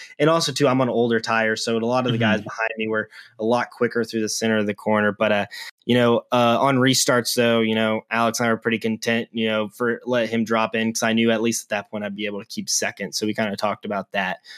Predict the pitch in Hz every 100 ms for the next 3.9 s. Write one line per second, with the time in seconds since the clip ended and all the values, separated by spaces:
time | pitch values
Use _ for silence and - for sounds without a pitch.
0 | - _ 104 104 98 98 101 98 104 101
1 | 113 110 - 104 101 110 101 98 85 101
2 | 104 107 123 113 107 107 107 107 _ _
3 | _ - 120 113 117 - 113 107 104